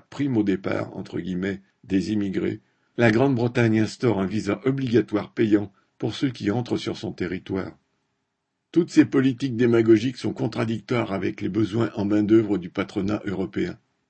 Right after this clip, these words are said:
Ainsi, en parallèle de la fermeture de ses frontières, l'Allemagne a annoncé la signature d'un accord avec le Kenya pour la venue de travailleurs qualifiés.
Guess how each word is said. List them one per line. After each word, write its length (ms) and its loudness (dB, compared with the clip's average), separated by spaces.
Ainsi, 500 -4
en 140 -4
parallèle 500 4
de 100 4
la 140 2
fermeture 560 0
de 80 -4
ses 160 -6
frontières, 640 -4
l'Allemagne 560 2
a 60 2
annoncé 380 0
la 140 2
signature 540 -2
d'un 180 0
accord 340 -2
avec 260 -6
le 100 -6
Kenya 480 -2
pour 140 0
la 100 4
venue 300 0
de 120 2
travailleurs 500 -2
qualifiés. 540 -4